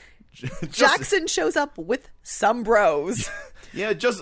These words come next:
Speaker 1: uh, Jason Mraz shows up with the rest of his ska band.
Speaker 2: Which means all these boys
Speaker 1: <laughs>
Speaker 2: have probably spent fifteen hundred, like, there's, like, six of them. I don't know how much a bus ticket costs.
Speaker 1: I, or did they drive there? That would be, that, then that would be gas.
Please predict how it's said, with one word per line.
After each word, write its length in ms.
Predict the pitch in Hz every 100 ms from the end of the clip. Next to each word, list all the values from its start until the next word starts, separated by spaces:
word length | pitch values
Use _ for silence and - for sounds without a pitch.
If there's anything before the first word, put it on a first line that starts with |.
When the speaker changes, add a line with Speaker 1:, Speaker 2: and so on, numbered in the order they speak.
| -
Speaker 1:
uh, 360 | 147 151 120
Jason 380 | 143 226 247 170
Mraz 320 | 151 143 123
shows 220 | - 120 117
up 80 |
with 80 | 104
the 80 | 104
rest 220 | 107 113
of 60 | 104
his 120 | 98
ska 500 | - - 117 117 107
band. 400 | 107 90 92 110 - - -
Speaker 2:
Which 440 | 247 269 349 -
means 640 | 302 320 311 202 160 180 - -
all 220 | 226 294
these 320 | 359 320 339
boys 640 | - 247 269 190 139 185 -
Speaker 1:
<laughs> 120 | -
Speaker 2:
have 220 | 285 -
probably 920 | - - 262 254 247 254 247 240 240
spent 880 | - - - - 214 185 110 - - -
fifteen 540 | - 208 - - 208 196
hundred, 420 | 220 196 180 170 - -
like, 300 | 214 220 - _ - - -
there's, 180 | 453 554
like, 120 | 640
six 320 | - 494 -
of 100 | 415 254
them. 280 | 117 131 - -
I 80 | 427
don't 100 | 508
know 80 | 359
how 40 |
much 120 | 302
a 40 | 190
bus 220 | 135 -
ticket 260 | - 180
costs. 680 | - 127 104 392 - - - -
Speaker 1:
I, 140 | 107
or 160 | 107 110
did 340 | 101 92 101
they 80 | 95
drive 360 | 85 92 120 123
there? 200 | 170 175
That 140 | 110
would 140 | 98 92
be, 160 | 98
that, 300 | 92 95 101
then 80 | 101
that 80 | 101
would 80 | 107
be 60 | 101
gas. 580 | 101 127 110 - -